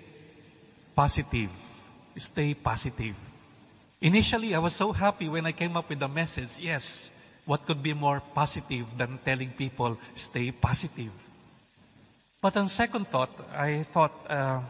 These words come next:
will the people who will hear this, will, will they be happy? For example, a person who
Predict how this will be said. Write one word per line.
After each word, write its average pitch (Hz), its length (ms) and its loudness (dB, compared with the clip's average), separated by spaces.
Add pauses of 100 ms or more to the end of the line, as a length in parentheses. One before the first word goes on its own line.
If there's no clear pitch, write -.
(1800)
will 156 160 0
the 175 80 2
people 208 420 -2
who 180 200 0
will 151 420 0
hear 139 400 0
this, 165 480 -4 (140)
will, 123 160 -4 (340)
will 127 160 -2
they 151 160 0
be 123 160 -2
happy? 139 580 -2 (960)
For 131 100 -2
example, 160 720 -2
a 131 60 -2
person 156 680 -4 (160)
who 127 240 -2